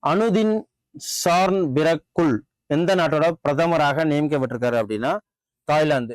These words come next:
இவரை பார்த்தாலே தெரியுது தாய்லாந்துன்னு. ஓகேவா? அவர் பேர் என்ன? அனுதின் சார்ன் விரக்குல்.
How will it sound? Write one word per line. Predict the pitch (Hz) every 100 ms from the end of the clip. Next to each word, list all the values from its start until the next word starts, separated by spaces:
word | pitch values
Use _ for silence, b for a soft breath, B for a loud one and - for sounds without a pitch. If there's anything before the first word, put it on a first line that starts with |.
| -
இவரை | 127 120
பார்த்தாலே | 123 143 151 160
தெரியுது | 143 139 143 151 123
தாய்லாந்துன்னு. | 127 127 120 117 -
ஓகேவா? | - - 120 143 - - _ _ _ _ _ _
அவர் | - 131 127
பேர் | 165 180
என்ன? | 156 165 202 147
அனுதின் | 170 165 185 233 - 156
சார்ன் | - - 156 165 175 147
விரக்குல். | 139 151 151 - 160 127